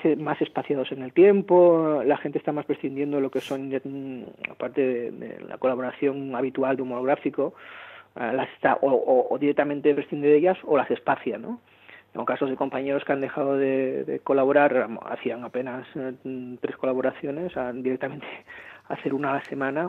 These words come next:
o no, o ninguna, ¿no? Eh, sí, bueno, el humor está repre-, representando hoy en día un, un problema para los medios porque se están significando, están representando posturas que a lo mejor pueden ser incómodas y,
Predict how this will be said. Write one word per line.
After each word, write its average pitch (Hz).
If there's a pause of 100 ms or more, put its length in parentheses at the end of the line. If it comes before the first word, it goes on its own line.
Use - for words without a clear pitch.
o 151
no, 131
o -
ninguna, 123
¿no? - (1000)
Eh, 147 (100)
sí, 220
bueno, 196
el 165
humor 156
está 180
repre-, 165 (100)
representando 170
hoy 160
en 160
día 160
un, 151 (100)
un 147
problema 143
para 139
los 143
medios 180
porque 143
se 123
están -
significando, 139
están 131
representando 131
posturas 131
que -
a -
lo 123
mejor 127
pueden -
ser 131
incómodas 151 (100)
y, 120